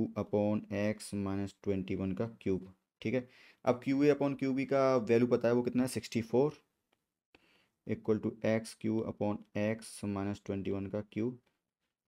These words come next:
और इधर से आप देखोगे कि ये, अ, ये हो जाएगा, मतलब क्यूब दोनों,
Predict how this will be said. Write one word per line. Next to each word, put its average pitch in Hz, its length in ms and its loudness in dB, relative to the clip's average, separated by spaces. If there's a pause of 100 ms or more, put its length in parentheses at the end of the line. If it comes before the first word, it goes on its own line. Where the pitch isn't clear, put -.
(120)
और 120 60 4
इधर 127 200 8
से 139 140 6
आप 139 120 8
देखोगे 131 360 6
कि 147 100 0
ये, 143 200 4 (320)
अ, 110 680 0 (2250)
ये 117 120 6
हो 135 120 8
जाएगा, 123 300 8
मतलब 135 280 2
क्यूब 139 220 2
दोनों, 123 200 6